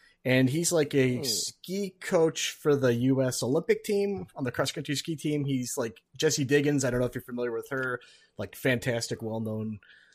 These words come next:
Speaker 1: skier. She's great.
Speaker 2: Yeah.
Speaker 1: He's her coach and is, travels all over the world to help people be faster. And I just love the fact
Speaker 2: Wow.
Speaker 1: that, like, he found a way to m-, like, move his passion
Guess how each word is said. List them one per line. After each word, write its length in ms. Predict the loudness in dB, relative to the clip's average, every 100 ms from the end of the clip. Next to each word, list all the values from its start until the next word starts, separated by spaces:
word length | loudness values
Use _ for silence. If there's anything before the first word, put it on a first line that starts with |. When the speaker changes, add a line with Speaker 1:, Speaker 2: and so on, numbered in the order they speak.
| -10
Speaker 1:
skier. 540 | -4 -2 0 -2 -4
She's 360 | -8 -10 -12 -16 _ _
great. 220 | -6 -4
Speaker 2:
Yeah. 160 | -2 -2
Speaker 1:
He's 180 | 0 0
her 140 | 0
coach 640 | 2 2 2 0 -4 -4 -4
and 400 | -4 -4 -4 -4
is, 300 | -6 -8 -12 -18 _ _ _ _
travels 540 | 4 6 8 6 2 2
all 160 | 2
over 140 | 4 4
the 100 | 6
world 400 | 6 6 4 0
to 340 | -2 0 -2 -6 -18 _ _ -20 -20 _ _ _ -2
help 220 | 0 2
people 220 | 0 0
be 160 | 0 -2
faster. 500 | -2 -4 -4 -6 -10 _ _ 4
And 60 |
I 40 | 6
just 200 | 6 6
love 160 | 4
the 80 | 2
fact 220 | 0 0
Speaker 2:
Wow. 40 | 2
Speaker 1:
that, 140 | 2
like, 200 | 0 -4 -8 _ _ _ _
he 160 | -4 2
found 280 | 4 6 6
a 60 |
way 300 | 6 6 4
to 580 | 2 -2 0 0 -2 -4 _ _ _ _ _ _ _ _ _ _ _ _ -2
m-, 280 | 0 0 -2
like, 220 | -2 -2
move 240 | 2 2 4
his 140 | 2
passion 640 | 2 2 2 0 -2 -2